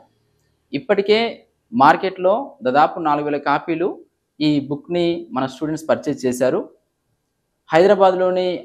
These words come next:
అన్ని బుక్ స్టాల్స్‌లో మరియు ఆంధ్రప్రదేశ్ రాష్ట్రంలోని ఇరవై ఆరు జిల్లాల్లో ప్రతి జిల్లా కేంద్రంలో కూడా మన బుక్ అందుబాటులో ఉంది. మన వారియర్ ఛాయిస్ అకాడమీ యాప్ను డౌన్లోడ్ చేసుకొని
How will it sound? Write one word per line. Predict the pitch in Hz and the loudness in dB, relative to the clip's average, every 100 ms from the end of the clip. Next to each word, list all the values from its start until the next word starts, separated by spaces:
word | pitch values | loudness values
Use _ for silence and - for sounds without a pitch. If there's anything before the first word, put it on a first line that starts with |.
| 127 | -4
అన్ని | 156 180 | -2 -4
బుక్ | 160 165 | -6 -8
స్టాల్స్‌లో | - 160 151 170 196 277 - _ _ _ _ - 135 | -2 -2 -2 0 0 -2 -12 _ _ _ _ -2 2
మరియు | 139 147 240 - - _ _ - 165 | 4 4 0 -2 -18 _ _ 4 6
ఆంధ్రప్రదేశ్ | 226 214 214 208 - | 4 2 0 0 0
రాష్ట్రంలోని | 156 160 - 170 165 165 180 254 - _ _ _ - | -2 -2 -4 -4 -2 -2 -2 -6 -10 _ _ _ 4
ఇరవై | 185 214 | 6 8
ఆరు | 214 185 | 6 2
జిల్లాల్లో | 180 180 175 175 220 294 - _ _ | 0 2 2 2 -4 -4 -14 _ _
ప్రతి | 190 196 208 | -2 0 -2
జిల్లా | 170 196 208 208 | 0 2 0 0
కేంద్రంలో | 165 165 175 175 170 170 | -4 -2 0 0 0 0
కూడా | 156 147 190 - - | 0 2 0 -2 -8
మన | 135 147 | -4 -4
బుక్ | 160 160 | -4 -4
అందుబాటులో | 139 151 160 160 139 | -2 2 2 2 -2
ఉంది. | 135 220 - _ _ _ _ _ _ _ 147 | -4 -6 -10 _ _ _ _ _ _ _ 2
మన | 175 165 170 - 139 | 4 4 2 2 6
వారియర్ | 180 214 220 | 6 4 0
ఛాయిస్ | 214 190 185 180 | -2 -2 -2 -4
అకాడమీ | 175 170 175 156 | -2 -2 -2 2
యాప్ను | 139 190 220 208 | 4 4 0 -2
డౌన్లోడ్ | 156 160 165 151 | 0 0 -2 -4
చేసుకొని | 147 - 160 | -6 -6 -6